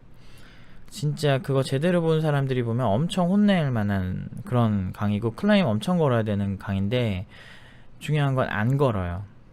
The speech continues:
왜냐? 어, 학생들은 내가 잘못됐다고 생각을 하거든요. 어, 왜냐면 내가 못 알아들었으니까.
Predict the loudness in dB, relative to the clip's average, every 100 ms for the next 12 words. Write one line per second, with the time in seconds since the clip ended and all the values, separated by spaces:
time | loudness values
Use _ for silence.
0 | -12 -4 -2 0 0 -2 -6 -20 -6 -2
1 | 0 0 0 0 2 2 2 0 2 2
2 | 2 0 0 0 0 0 -4 -2 -2 0
3 | 4 4 4 2 0 0 -2 -2 -2 -4
4 | -4 -4 -6 -8 -16 -20 -20 -20 -20 -20
5 | -20 -20 -20 -20 -18 -12 -8 -8 -10 -16
6 | -8 -2 0 0 0 2 2 2 2 2
7 | 2 2 0 -2 -4 -6 -8 -8 -8 -12